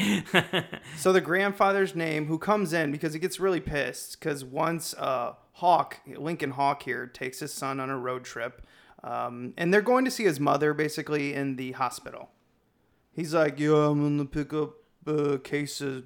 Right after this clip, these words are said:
Speaker 2: something while I go, and you're gonna come with me, and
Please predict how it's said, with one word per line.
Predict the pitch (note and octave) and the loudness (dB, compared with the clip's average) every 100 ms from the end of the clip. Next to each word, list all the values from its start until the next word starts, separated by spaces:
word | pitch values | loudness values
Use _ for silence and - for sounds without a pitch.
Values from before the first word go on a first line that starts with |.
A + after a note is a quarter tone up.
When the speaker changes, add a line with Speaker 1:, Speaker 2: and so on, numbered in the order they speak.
| - - | -16 -8
Speaker 2:
something | - D3+ C#3 D3+ D3 C#3 | -2 -2 -2 -4 -2 -2
while | C3 C3 C3+ | -2 -4 -4
I | |
go, | C3+ D3 D3 C#3+ | -4 -2 0 0
and | C3+ C3 | -2 -4
you're | C#3 | -4
gonna | C#3 C#3 | -4 -4
come | C3+ C#3+ D3 | -4 -4 -4
with | C#3 C#3 | -6 -6
me, | C#3+ C#3+ C#3+ C#3+ | -6 -4 -4 -6
and | C3 A#2+ | -6 -10